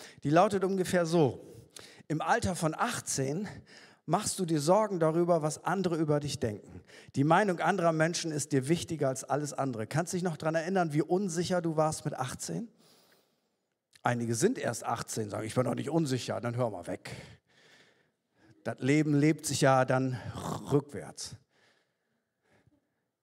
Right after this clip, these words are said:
Ich fand mit achtzehn das enorm wichtig, was andere Menschen über mich denken. Weil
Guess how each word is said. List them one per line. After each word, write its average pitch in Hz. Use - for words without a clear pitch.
Ich 233
fand 170
mit 160
achtzehn 170
das 143
enorm 151
wichtig, 143
was 131
andere 131
Menschen 143
über 98
mich 95
denken. 101
Weil 143